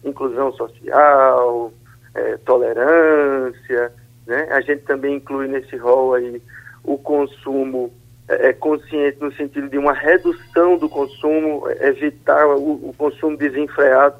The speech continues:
desnecessário. Então, isso tudo faz parte desse rol de comportamento do consumo consciente. Agora, por que eu tô dizendo que é um passo? Talvez não grande, mas é um passo.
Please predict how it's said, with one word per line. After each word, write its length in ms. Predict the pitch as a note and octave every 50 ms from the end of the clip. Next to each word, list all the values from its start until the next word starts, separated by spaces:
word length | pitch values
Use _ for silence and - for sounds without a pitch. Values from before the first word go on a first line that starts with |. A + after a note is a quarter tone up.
| -
desnecessário. 880 | C3 C3+ B2+ C3 C#3 C#3 C#3 - C3+ B2 B2 - C3 C3+ C#3 C#3 C#3 C3+ - - - _ -
Então, 220 | - - - F3 F#3+
isso 160 | - - - -
tudo 180 | - - - E4+
faz 340 | - - - G#3 G#3 - - - _
parte 500 | - C3+ C3 C3+ - - - - F#3+ G3+ - - _ - - - - -
desse 560 | - - C3 C#3 D3+ D#3+ D#3+ D#3+ - E3+ E3 D#3+
rol 480 | - - C3 C#3 D3+ D3 D#3 E3+ E3 -
de 80 | - F3+
comportamento 920 | F3+ - F#3 E3+ F3 - E3 D#3 D3+ - D3+ C3+ B2 B2 B2 A#2+ A#2+ - D3
do 100 | D3 D#3
consumo 500 | - F3 E3+ D#3+ E3+ - F3 E3+ E3+ E3+
consciente. 680 | E3 - F3+ F3+ F3 - G3+ G3+ F3 B2+ A2 - - - - - - - - - -
Agora, 220 | - D#3+ F3+ F#3 F#3
por 180 | - A3+ G#3+
que 60 | - B3+
eu 80 | B3+
tô 140 | - - C4+ C4
dizendo 280 | - F#3+ A#3+ A#3+ A3+ A3
que 120 | - A3
é 80 | A3 G3
um 160 | F#3+ G#3 G#3+
passo? 560 | - - - D#3+ C3 B2+ A#2 - - - - - _ _ _ - _ _ - - _ _
Talvez 420 | - D#3+ E3 D3 C#3 F3+ G3+ A3 G3 - - - - - _ _ - _ - _
não 300 | D#3 D#3+ G3+ A3+ A3 G3
grande, 460 | F3 E3+ E3+ D#3+ C#3+ C3+ C3+ B2+ A#2+ A#2+
mas 260 | C3 D3+ D#3 D#3+ D3+
é 80 | F#3
um 140 | G3 G3 F3+
passo. 560 | E3+ - D3 C#3+ B2 A#2+ - - - - _